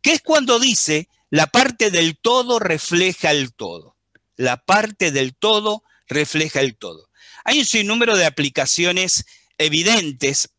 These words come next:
y en muchísima gente inconscientes e involuntarias de esta segunda definición. Pero eso lo hablaremos en, en otra oportunidad. Lo que quiero señalar ahora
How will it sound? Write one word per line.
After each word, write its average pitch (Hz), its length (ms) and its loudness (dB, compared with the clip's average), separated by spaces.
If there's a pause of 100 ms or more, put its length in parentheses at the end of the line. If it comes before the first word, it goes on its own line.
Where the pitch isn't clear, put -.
(320)
y 175 140 0
en 180 120 0
muchísima 202 580 0
gente 190 540 -4
inconscientes 196 960 -2
e 160 60 0
involuntarias 143 1000 -2 (360)
de 143 220 0
esta 202 240 -2
segunda 160 540 0
definición. 143 760 -2 (400)
Pero 220 220 2
eso 208 420 -2
lo 247 100 0
hablaremos 147 640 -2 (340)
en, 117 720 -8 (160)
en 165 160 -2
otra 170 180 -2
oportunidad. 120 680 -4 (500)
Lo 143 100 -4
que 143 120 -4
quiero 269 180 -2
señalar 196 420 0
ahora 123 460 -2